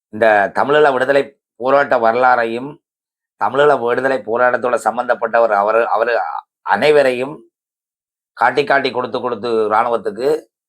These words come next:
இன்னைக்கு வடகிழக்குல பெண்கள்லாம் விதவியா இருக்கிறதுக்கு முழுக்க முழுக்க காரணகர்த்தாவா இருக்கிற டக்ளஸ் தேவானந்த ஐயா அவர்கள்.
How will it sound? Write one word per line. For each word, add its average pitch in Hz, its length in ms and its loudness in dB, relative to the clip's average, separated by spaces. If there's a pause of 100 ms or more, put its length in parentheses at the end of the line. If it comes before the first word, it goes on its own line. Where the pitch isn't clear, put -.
(320)
இன்னைக்கு 127 280 0 (140)
வடகிழக்குல 127 500 2
பெண்கள்லாம் 123 480 -2
விதவியா 120 300 0
இருக்கிறதுக்கு 113 500 -4 (840)
முழுக்க 147 280 0
முழுக்க 151 240 2 (160)
காரணகர்த்தாவா 123 720 2
இருக்கிற 113 240 -2 (240)
டக்ளஸ் 110 420 -4
தேவானந்த 120 420 0
ஐயா 87 200 -8 (1400)
அவர்கள். 92 340 0